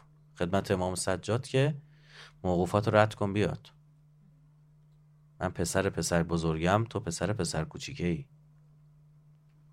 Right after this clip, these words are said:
<laughs> ما اینو گفتیم، بعضی برخورد. نه، نه، نگید در مورد جانباز کربلا. یه چیزی که یه بار تو کربلا بوده، کلاً دیگه این چک سفید امضا خدا بهش داده که امکان انحراف نداره.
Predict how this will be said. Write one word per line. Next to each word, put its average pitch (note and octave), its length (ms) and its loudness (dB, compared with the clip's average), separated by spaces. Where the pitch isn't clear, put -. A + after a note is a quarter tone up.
<laughs> F2+ 80 -8
ما F#2 60 0
اینو G2+ 100 4
گفتیم، G#2+ 320 4
بعضی F2+ 260 6
برخورد. E2+ 480 0
نه، F2+ 60 -2
نه، F3 360 6
نگید C4 260 4
در C#4 120 12
مورد A#3+ 460 8
جانباز E3+ 400 12
کربلا. F#2+ 640 2
یه - 60 -16
چیزی F2+ 160 -6
که A#2 60 4
یه G2+ 200 8
بار C3+ 160 10
تو - 80 -6
کربلا G2 400 4
بوده، A#2 160 6
کلاً E3+ 480 10
دیگه G#3+ 140 4
این A#3 140 4
چک E3+ 180 4
سفید D#3 260 6
امضا D#3+ 200 10
خدا A3 220 10
بهش A#3 100 10
داده A#3 280 8
که A#3 120 6
امکان G#3 240 8
انحراف F#3+ 580 10
نداره. - 180 -8